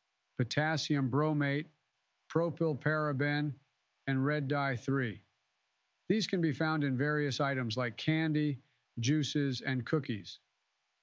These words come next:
These F D A-approved additives have been controversial for years.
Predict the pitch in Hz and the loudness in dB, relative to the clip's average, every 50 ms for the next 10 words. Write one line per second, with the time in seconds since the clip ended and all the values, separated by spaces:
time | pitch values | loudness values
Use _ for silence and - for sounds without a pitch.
0 | _ _ _ _ - 170 180 160 143 - - 208 202 - - 208 185 175 175 175 | _ _ _ _ 0 2 2 2 0 0 0 0 0 0 0 0 2 2 2 2
1 | 175 170 160 131 - 165 165 160 135 131 - - 151 156 156 151 - - 143 143 | 2 0 0 0 2 2 2 2 2 0 0 0 0 0 0 -2 -2 -2 -2 -2
2 | 139 123 113 131 117 120 135 127 120 - - 156 156 139 - 143 123 143 147 135 | 0 0 -2 -2 -2 -2 -2 -2 -2 0 0 0 0 0 0 0 0 0 0 0
3 | - - 139 117 - - 135 127 131 147 151 147 139 127 110 95 85 - - - | 0 -2 -2 -2 -2 -2 0 0 2 2 2 2 0 0 -2 -4 -4 -6 -8 -8
4 | - | -12